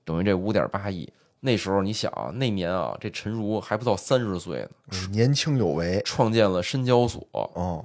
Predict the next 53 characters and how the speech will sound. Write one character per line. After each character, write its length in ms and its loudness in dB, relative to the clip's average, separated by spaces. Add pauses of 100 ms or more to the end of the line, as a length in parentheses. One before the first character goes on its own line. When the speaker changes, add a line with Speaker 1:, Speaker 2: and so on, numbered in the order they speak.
Speaker 1:
又 140 -2
创 260 -2
建 120 4
了 100 2
中 200 -4
国 140 0
第 160 -6
一 60 -2
家 160 6
这 160 2
个 120 -2
基 240 -6
金 120 -2
公 200 -4
司。 360 -8
Speaker 2:
嗯。 100 -2 (600)
Speaker 1:
非 320 -2
常 200 -2
非 140 -8
常 160 -4
牛 160 -6
逼 240 -8
啊， 140 -6
当 100 -8
时。 80 -4
Speaker 2:
是。 140 -6 (600)
Speaker 1:
那 180 4
一 160 4
年 200 0
啊， 240 0 (140)
就 100 -10
是 320 -2 (180)
现 260 0
在 200 4
已 140 -2
经 200 -4
失 280 -4
联 260 2
的 320 0 (400)
公 120 2
募 280 6
一 160 2
哥 300 4
啊， 180 2 (200)
Speaker 2:
嗯。 60 -8
Speaker 1:
王 140 4
亚 140 4
伟 300 -4
在 120 -2
干 160 -2
嘛 100 -8 (140)
呢？ 180 -4
Speaker 2:
嗯。 280 0